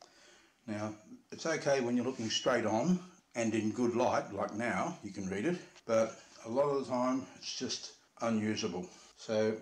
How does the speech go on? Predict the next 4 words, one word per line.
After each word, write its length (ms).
I've 120
set 180
about 380
replacing 720